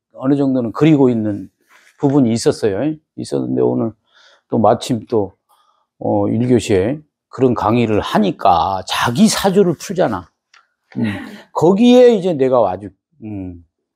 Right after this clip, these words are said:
'아, 어떤 인연으로 내가 왔구나.'라는 것이 조금씩 확연해지고 있어요. 음, 그래. 음. 아, 여기 오기 전에는 오늘 무슨 강의를 할까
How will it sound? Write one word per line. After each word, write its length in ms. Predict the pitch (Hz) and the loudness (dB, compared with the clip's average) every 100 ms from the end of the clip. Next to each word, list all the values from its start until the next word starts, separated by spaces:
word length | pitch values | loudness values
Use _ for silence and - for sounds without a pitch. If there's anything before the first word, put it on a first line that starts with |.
| _ - | _ -10
'아, 420 | - 85 80 76 - - - _ _ _ _ _ - - _ _ - | -6 -6 -6 -8 -10 -14 -20 _ _ _ _ _ -20 -20 _ _ -6
어떤 360 | 90 98 120 | -6 -2 0
인연으로 480 | 104 104 107 98 98 | 0 0 0 -2 -4
내가 240 | 98 95 92 | -4 -2 0
왔구나.'라는 960 | 80 78 117 107 92 87 95 95 95 92 | 0 -2 -2 0 2 0 -2 -4 -6 -8
것이 460 | 85 - 165 160 - | -8 -4 -4 -4 -8
조금씩 680 | 127 139 127 - 190 190 _ _ _ - | -10 -4 -6 -4 -4 -4 _ _ _ -4
확연해지고 680 | 165 160 147 131 - - 104 | 0 2 2 0 -6 -8 -6
있어요. 580 | 92 - 107 85 104 139 _ _ _ _ _ | -6 -2 0 0 -4 -12 _ _ _ _ _
음, 300 | 92 87 92 _ _ _ _ _ | -12 -12 -16 _ _ _ _ _
그래. 320 | - 104 92 87 _ _ _ _ | -12 -8 -8 -10 _ _ _ _
음. 180 | 95 90 _ _ _ - - - _ _ _ _ _ | -14 -14 _ _ _ -8 -8 -16 _ _ _ _ _
아, 920 | - 110 107 104 101 98 95 95 82 - _ _ _ - | -4 0 2 0 0 -2 -4 -6 -10 -16 _ _ _ -6
여기 140 | 147 | 0
오기 240 | 151 160 165 | 2 2 2
전에는 420 | 143 180 180 185 | 2 4 4 4
오늘 420 | 160 170 170 151 - _ - - - - - | 4 4 2 0 -6 _ -16 -12 -12 -14 -16
무슨 220 | 101 156 | -6 -2
강의를 340 | 139 131 127 113 | 2 2 2 2
할까 760 | 107 - 95 87 82 80 - | 2 2 2 2 -2 -10 -14